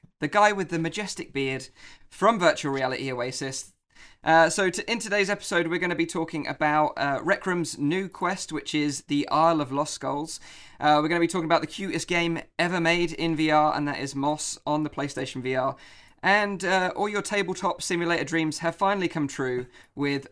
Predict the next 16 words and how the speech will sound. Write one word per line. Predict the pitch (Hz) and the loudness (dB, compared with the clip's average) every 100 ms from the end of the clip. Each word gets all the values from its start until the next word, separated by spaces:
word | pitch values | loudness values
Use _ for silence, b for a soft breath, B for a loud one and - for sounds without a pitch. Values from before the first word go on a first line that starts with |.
| 131 | -6
The | 147 | -2
Rolling | 143 143 143 139 | 2 2 2 0
Line, | 139 139 135 131 | 0 2 2 0
which | 127 - | -4 -2
is | 135 135 | -2 -2
a | 135 | -4
tabletop | - 143 143 151 - | -4 -6 -4 -6 -4
train | - 156 156 | -2 0 0
simulator, | 143 139 127 131 | -2 -2 -2 -4
which | 135 - | -6 -8
we're | - 143 | -8 -6
gonna | 139 143 | -4 -4
talk | - 139 | -4 -6
about | 135 139 | 0 0
as | 120 | 0
well. | 151 185 190 | 2 2 0